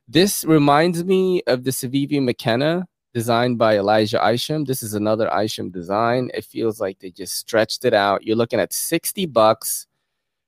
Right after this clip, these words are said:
It's a liner lock, and, uh, you've got ten C R fifteen M O V, which I've never really had before. Two point six one ounces, very light.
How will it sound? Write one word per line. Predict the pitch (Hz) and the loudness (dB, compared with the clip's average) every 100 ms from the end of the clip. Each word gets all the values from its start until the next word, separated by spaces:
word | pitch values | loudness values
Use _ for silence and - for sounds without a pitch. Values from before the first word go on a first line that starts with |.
| _ _ | _ _
It's | 113 - | -4 0
a | |
liner | 101 101 113 127 | 4 4 6 6
lock, | 123 117 113 113 - - - | 6 6 6 2 -2 -14 -16
and, | - 104 101 101 101 | -4 0 2 0 0
uh, | 98 98 95 92 92 90 107 139 _ _ | 0 0 0 0 -2 -4 -6 -14 _ _
you've | - 107 | -8 0
got | 110 101 | 0 0
ten | - 131 165 | 0 0 0
C | - 170 | 4 4
R | 127 | 4
fifteen | 113 - 175 - 131 104 | 2 0 0 0 0 2
M | 95 | 2
O | 95 | 0
V, | 90 90 | 0 -2
which | 90 104 - | -4 -6 -4
I've | 98 95 | -4 -2
never | 107 101 101 | -2 0 0
really | 101 92 | 0 0
had | 98 90 | 0 0
before. | 90 90 - 82 | -2 -4 0 0
Two | 90 - 117 | 0 -2 0
point | 107 95 | 0 -2
six | - 98 | -4 -6
one | 98 82 82 | -2 -2 0
ounces, | 90 117 - 95 | 0 -2 -2 -6
very | 82 85 82 | 0 0 2
light. | 78 98 110 - - | 2 2 2 -2 -12